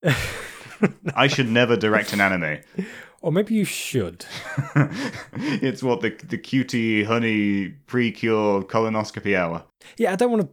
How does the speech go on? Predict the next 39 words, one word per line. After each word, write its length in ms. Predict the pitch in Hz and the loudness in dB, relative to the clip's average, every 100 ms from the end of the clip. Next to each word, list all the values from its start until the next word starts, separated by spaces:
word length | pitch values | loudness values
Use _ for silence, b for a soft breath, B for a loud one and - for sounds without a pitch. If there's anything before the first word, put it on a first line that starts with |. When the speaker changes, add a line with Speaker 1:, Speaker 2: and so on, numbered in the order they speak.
| _ _ _ _ | _ _ _ _
Speaker 1:
see, 140 | - 196 | 0 2
I 60 | |
like 280 | 180 180 190 _ _ _ _ | 4 4 2 _ _ _ _
cutie 320 | - 185 147 | 0 0 2
honey 160 | 185 196 | 2 4
and 100 | 151 | 4
I 40 | |
don't 120 | 147 | 4
wanna 120 | 170 139 | 4 4
think 160 | 151 | 2
about 180 | 135 123 | 4 2
that 180 | 127 131 | 4 2
in 160 | 127 127 | 0 -2
context 500 | - 123 123 113 117 | 0 0 0 -2 -4
of 100 | 110 | -2
a, 260 | 113 110 | 0 0
uh, 20 | 104 | -2
colonoscopy. 680 | - 120 107 98 - 101 | -2 -2 -2 -6 -10 -10
That's 180 | 104 107 | -8 -6
a 20 | 113 | -8
bit 160 | 107 | -10
too 240 | - 113 104 | -4 -2 -2
weird. 300 | 101 95 92 | -4 -6 -6
Not 100 | 113 | -6
even 140 | 110 | -4
Anna 220 | 107 107 | -4 -4
would 100 | 101 | -6
have 60 | 98 | -8
done 120 | 101 | -10
that 160 | 98 110 | -12 -12
for 60 | |
his 120 | 107 95 | -10 -8
adaptation. 580 | 95 - 101 90 101 - | -10 -10 -10 -10 -12 -2
Speaker 2:
<laughs> 40 | |
I'd 180 | 151 123 | 0 2
have 220 | 123 104 | 0 -2
to 100 | 110 | -2
check 280 | 95 - 101 | -4 -4 -4
DeviantArt. 800 | 101 101 92 95 92 123 113 87 | 0 0 0 -4 -4 -2 -2 -2